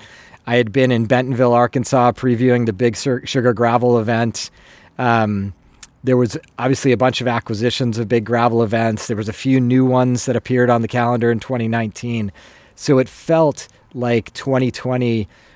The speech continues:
was gonna have all kinds of events, all kinds of new equipment coming out. And some of that happened,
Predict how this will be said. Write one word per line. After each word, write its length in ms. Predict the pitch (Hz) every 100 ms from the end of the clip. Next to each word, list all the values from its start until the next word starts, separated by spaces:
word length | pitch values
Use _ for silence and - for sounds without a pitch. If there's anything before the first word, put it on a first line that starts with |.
| -
was 160 | 127 104
gonna 180 | 127
have 320 | 117 120 117 107 _ _
all 200 | 131 143
kinds 380 | 147 - 135 123
of 80 | 120
events, 640 | 113 104 110 110 - - - _ _ _ -
all 160 | 139
kinds 300 | 143 143 127
of 80 | 127
new 160 | 127 120
equipment 500 | - 127 104 120 107
coming 340 | 120 110 104
out. 460 | 101 98 101 - - - - - - _ -
And 360 | 131 131 127
some 220 | - 180 185
of 60 |
that 160 | 165 139
happened, 720 | 131 135 135 127 123 120 -